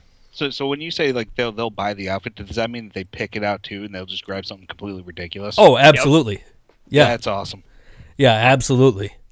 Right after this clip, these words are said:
Speaker 2: <laughs> And, and, uh, you should have seen some of these past winners. <laughs>
Speaker 3: Yeah, he-, here's yesterday's. Deliver a fifteen to thirty second monologue of you dressed as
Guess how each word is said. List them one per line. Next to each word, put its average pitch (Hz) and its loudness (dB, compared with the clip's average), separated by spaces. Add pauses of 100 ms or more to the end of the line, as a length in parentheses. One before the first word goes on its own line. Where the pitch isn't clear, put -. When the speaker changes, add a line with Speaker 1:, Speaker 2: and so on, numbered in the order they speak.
(300)
Speaker 2:
<laughs> - -18
And, 123 0
and, - 2
uh, 113 4
you 95 -6
should 135 -2
have 120 -2
seen 135 2
some 120 2
of 110 2
these 107 0
past 117 2
winners. 113 -2 (420)
<laughs> 135 -4 (720)
Speaker 3:
Yeah, 147 0
he-, 170 -4
here's 220 -2
yesterday's. 131 -6 (520)
Deliver 202 -2
a 190 0
fifteen 208 -8 (240)
to 156 -8
thirty 175 -4
second 175 -4
monologue 143 -2
of 123 -12
you 160 -8
dressed 160 -6
as 151 -4